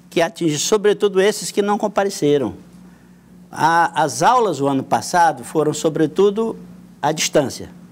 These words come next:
foram remotas. E as condições de acesso à aula remota são muito desiguais.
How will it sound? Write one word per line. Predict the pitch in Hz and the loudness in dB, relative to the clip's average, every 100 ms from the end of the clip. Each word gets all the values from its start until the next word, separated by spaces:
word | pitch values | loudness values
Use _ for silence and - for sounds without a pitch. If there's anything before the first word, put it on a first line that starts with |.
| - | -8
foram | 135 147 | -4 0
remotas. | 190 165 127 - - - 98 87 - - - - - - - - - - | 0 0 -2 -8 -16 -16 -16 -18 -20 -20 -20 -20 -20 -20 -20 -20 -16 -4
E | 170 | 0
as | 185 196 - | 2 2 -2
condições | 294 277 269 - 165 147 131 113 | -4 -2 -2 0 0 2 0 -2
de | 120 | 0
acesso | 139 127 - 120 107 - | 0 0 -2 -2 -2 0
à | |
aula | 123 117 117 | 2 2 0
remota | 107 123 127 160 170 139 | 0 0 2 0 -2 -6
são | - 160 | -2 -2
muito | 147 147 - | 2 2 0
desiguais. | 226 233 180 143 123 107 - | -4 -4 0 0 0 -8 -16